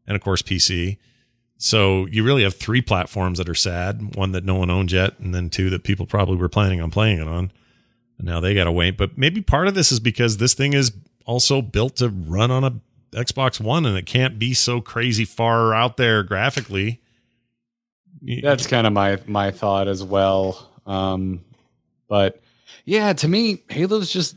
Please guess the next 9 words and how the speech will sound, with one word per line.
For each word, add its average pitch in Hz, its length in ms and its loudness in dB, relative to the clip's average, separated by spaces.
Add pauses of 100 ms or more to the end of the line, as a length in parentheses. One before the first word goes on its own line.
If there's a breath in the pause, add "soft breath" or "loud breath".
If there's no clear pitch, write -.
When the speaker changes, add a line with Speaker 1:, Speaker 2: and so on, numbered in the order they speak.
(200)
Speaker 2:
never 175 320 0
been 85 540 -4 (140)
the 92 500 0 (320)
envelope 107 400 4
pusher 98 420 0
on 90 200 0
the 90 260 -2 (280)
looks 107 340 -2
de-, 101 120 -2